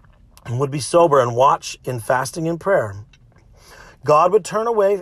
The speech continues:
sickness from our midst, hasten the work in the temple, renew your ex-, exhortations to forward all the work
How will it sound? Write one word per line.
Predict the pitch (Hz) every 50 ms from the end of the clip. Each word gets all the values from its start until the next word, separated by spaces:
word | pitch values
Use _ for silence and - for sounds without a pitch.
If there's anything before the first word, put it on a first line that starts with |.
| - -
sickness | - - - 185 180 - - 190 175 -
from | - 185 175
our | 175 170
midst, | 147 113 113 - - - - - - _ _ _ _ _ _ _ _ _ _ _ _ _ -
hasten | - 139 165 185 - - 233 220
the | 220 220
work | 208 214 220 208 -
in | 220
the | 220 220
temple, | 170 - 123 113 107 - - - - - _ _ _ _
renew | - 139 143 139 143 143 147 156 180 196
your | 202 202 208 214
ex-, | 208 196 190 - - - 190 175 180 -
exhortations | - 147 147 131 147 165 196 175 - - 202 208 202 -
to | - 156
forward | 135 - - 175 156 160 165 175 175 - -
all | - - 170 180 196 208 208
the | 220
work | 196 147 139 147 151 - -